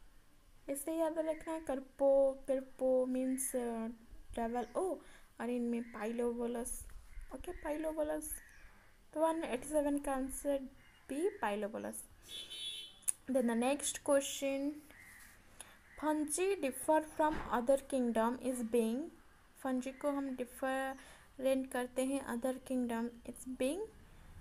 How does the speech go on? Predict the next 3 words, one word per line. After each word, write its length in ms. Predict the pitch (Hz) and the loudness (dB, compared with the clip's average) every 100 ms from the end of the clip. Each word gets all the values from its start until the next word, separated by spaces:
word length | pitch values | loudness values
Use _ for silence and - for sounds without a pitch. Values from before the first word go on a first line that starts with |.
| - - - - - - | -16 -16 -14 -16 -14 -4
unicellular 640 | 262 262 285 320 311 320 320 | 0 0 0 -2 0 0 0
consumer, 480 | 330 311 311 311 311 311 - - 254 | -2 -2 -4 -2 -4 -6 -10 -8 -2
unicellular 580 | 247 262 - 285 269 | 0 0 0 0 2